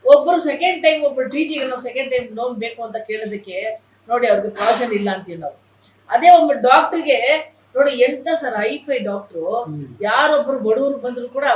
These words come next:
Speaker 1: ಒಬ್ರಿಗೆ ಫ್ರೀ ಇಲ್ಲ.
Speaker 2: ಹೌದು.
Speaker 1: ಆಮೇಲೆ ಅಲ್ಲಿ ಒಳ್ಳೆ ಡೆಕೋರೇಷನ್ ಮಾಡಿರೋದ್ ನೋಡಿದ್ರೆ ಎಂತ ದೊಡ್ಡ ಹೈಫೈ ಕ್ಲಿನಿಕ್. ಅವ್ರಿಗೆ ಟೇ-, ಕೆ ಡಬ್ಲ್ಯೂ ಡಿ ಸಿ ಅಂದ್ರೆ ಏನು ಅಂತ ಗೊತ್ತಿಲ್ಲ,
Speaker 2: ಗೊತ್ತಿಲ್ಲ.
Speaker 1: ವುಮೆನ್ ಡೆವಲಪ್ಮೆಂಟ್ ಕಾರ್ಪೊರೇಷನ್ ಅಂದ್ರೆ ಗೊತ್ತಿಲ್ಲ, ಹತ್ತು ಪರ್ಸೆಂಟ್ ಬಡ್ಡಿ ಅವ್ರದ್ದು ನಾವು ಕಟ್ತಾ ಇದೀವಿ, ಅವ್ರಿಗೆ ಗೊತ್ತಿಲ್ಲ.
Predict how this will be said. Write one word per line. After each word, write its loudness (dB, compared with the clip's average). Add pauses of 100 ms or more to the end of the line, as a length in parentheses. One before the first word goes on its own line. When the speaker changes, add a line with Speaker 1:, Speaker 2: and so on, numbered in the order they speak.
Speaker 1:
ಒಬ್ರಿಗೆ -6
ಫ್ರೀ -4
ಇಲ್ಲ. -2 (320)
Speaker 2:
ಹೌದು. -18 (160)
Speaker 1:
ಆಮೇಲೆ 4
ಅಲ್ಲಿ 2
ಒಳ್ಳೆ -2
ಡೆಕೋರೇಷನ್ -6
ಮಾಡಿರೋದ್ -4
ನೋಡಿದ್ರೆ -4 (240)
ಎಂತ -2 (120)
ದೊಡ್ಡ -2
ಹೈಫೈ -2
ಕ್ಲಿನಿಕ್. -12 (640)
ಅವ್ರಿಗೆ 0
ಟೇ-, 2
ಕೆ 2
ಡಬ್ಲ್ಯೂ 0
ಡಿ -8
ಸಿ -4
ಅಂದ್ರೆ -6
ಏನು 0
ಅಂತ -6
ಗೊತ್ತಿಲ್ಲ, 0
Speaker 2:
ಗೊತ್ತಿಲ್ಲ. -10 (920)
Speaker 1:
ವುಮೆನ್ 2
ಡೆವಲಪ್ಮೆಂಟ್ 4
ಕಾರ್ಪೊರೇಷನ್ -4
ಅಂದ್ರೆ -8
ಗೊತ್ತಿಲ್ಲ, 0
ಹತ್ತು 0
ಪರ್ಸೆಂಟ್ -6
ಬಡ್ಡಿ -4
ಅವ್ರದ್ದು 0
ನಾವು 0
ಕಟ್ತಾ -6
ಇದೀವಿ, 2
ಅವ್ರಿಗೆ 2
ಗೊತ್ತಿಲ್ಲ. -4